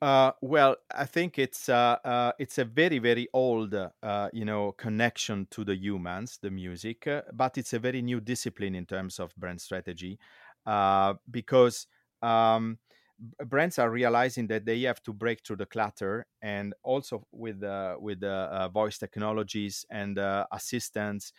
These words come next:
they see the need to be recognized also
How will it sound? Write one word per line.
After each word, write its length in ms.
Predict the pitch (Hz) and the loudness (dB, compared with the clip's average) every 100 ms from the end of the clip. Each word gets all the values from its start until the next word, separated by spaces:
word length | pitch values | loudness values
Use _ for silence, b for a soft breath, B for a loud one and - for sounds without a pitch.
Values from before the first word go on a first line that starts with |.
| B B B | B B B
they 380 | 113 131 131 135 | 0 2 2 0
see 340 | - - 156 165 | -6 -6 -4 -2
the 140 | 139 | 0
need 340 | 117 131 120 - | 0 -2 -2 -6
to 100 | 120 | -6
be 180 | 104 123 | 0 2
recognized 720 | 127 - 127 117 98 95 101 101 - | 2 0 -4 -2 0 0 -2 -6 0
also 540 | 127 135 - 104 107 | 0 0 -2 -4 -4